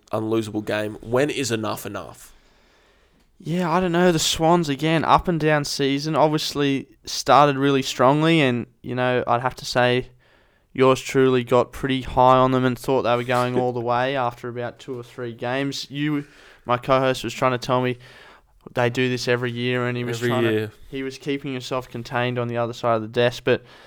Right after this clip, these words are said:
Speaker 2: yeah, again, it's one that they should win. We spoke about it last week, that the Essendon game would have been one that they circled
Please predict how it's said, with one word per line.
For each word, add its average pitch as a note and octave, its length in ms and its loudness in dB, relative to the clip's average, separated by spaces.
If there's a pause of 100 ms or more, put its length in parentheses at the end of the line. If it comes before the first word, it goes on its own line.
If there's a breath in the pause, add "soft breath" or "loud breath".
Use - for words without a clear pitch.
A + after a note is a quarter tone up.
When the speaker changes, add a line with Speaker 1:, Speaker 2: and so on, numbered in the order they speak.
(840 soft breath)
Speaker 2:
yeah, E3 280 2
again, E3 400 2
it's E3 160 0
one D#3+ 240 6
that D#3 120 2
they C3+ 120 6
should D3+ 320 0
win. D#3 180 2
We D3+ 80 0
spoke C#3+ 400 2
about C3+ 200 4
it A#2 60 -2
last B2+ 360 2
week, C3+ 240 -2
that - 340 -6
the A#2+ 80 -2
Essendon C3 480 -4
game B2 220 -2
would B2+ 80 -6
have A#2+ 80 -8
been B2 180 -6
one B2+ 160 -6
that - 120 -16
they A#2+ 100 -8
circled B2+ 720 -10